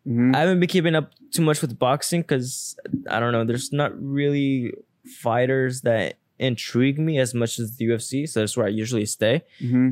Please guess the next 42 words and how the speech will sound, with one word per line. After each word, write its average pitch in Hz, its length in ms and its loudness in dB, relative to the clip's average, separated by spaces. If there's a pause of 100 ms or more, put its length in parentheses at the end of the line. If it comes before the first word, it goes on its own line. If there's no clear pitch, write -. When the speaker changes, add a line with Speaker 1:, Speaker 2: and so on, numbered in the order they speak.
(100)
Speaker 2:
But, 131 120 2
like, 120 200 2
old 147 260 2
school 185 160 2
fighters, 180 460 0
me 135 100 2
and 131 80 2
my 120 100 4
dad 113 140 2
are, 113 240 2
or 127 340 0
my 123 140 -2
dad 117 280 2
mostly, 110 480 -2 (280)
he's 123 160 -2
always 135 220 2
watching 131 320 0
them. 107 180 -6 (440)
Speaker 1:
Mm-hmm. 120 280 2 (340)
Speaker 2:
Who 180 80 4
do 175 60 2
you 175 40 2
think 175 180 0
would 160 160 0
be, 156 420 2 (580)
well, 131 160 2
besides 131 360 2
Mike 123 160 0
Tyson, 135 300 2
like 113 160 0
how 120 60 2
you 110 80 2
said, 117 240 0
what 139 200 2
would 160 160 2
be 165 200 4
another 135 400 2
fighter 127 460 2
that 110 220 0
you, 117 360 -4 (140)
or 127 260 4
boxer 117 600 -2